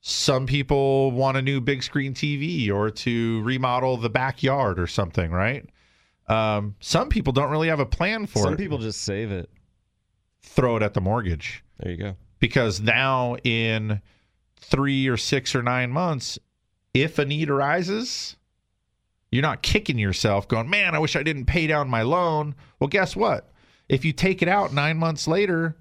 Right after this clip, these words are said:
Speaker 1: you just enjoyed nine months of saving interest that you otherwise would have paid just because you parked it there for a while, while you waited to see what happened. That, I, I'm gonna argue that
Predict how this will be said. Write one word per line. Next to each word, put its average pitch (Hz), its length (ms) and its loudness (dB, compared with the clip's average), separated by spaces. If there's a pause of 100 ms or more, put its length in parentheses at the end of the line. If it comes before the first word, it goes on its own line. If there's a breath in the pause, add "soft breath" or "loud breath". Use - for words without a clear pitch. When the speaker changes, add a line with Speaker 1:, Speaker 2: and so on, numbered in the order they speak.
(140)
Speaker 1:
you 160 160 2
just 302 220 -4
enjoyed 160 400 0
nine 165 340 0
months 180 320 -2
of - 100 0
saving 160 640 -2 (220 loud breath)
interest 160 560 0
that 131 100 0
you 123 260 0
otherwise 147 580 2
would 113 160 0
have 95 120 -4
paid 101 520 2 (320 loud breath)
just 165 180 0
because 170 240 2
you 127 80 -2
parked - 400 2
it - 120 -4
there 107 160 4
for 113 180 2
a 104 40 2
while, 123 460 2 (220)
while 190 180 0
you 190 80 0
waited 185 280 0
to 165 60 -6
see 190 140 -2
what 175 160 0
happened. 110 460 -2 (720 soft breath)
That, 190 340 2 (220)
I, 156 200 2 (140)
I'm 170 160 2
gonna 202 140 0
argue 139 500 0
that 110 180 2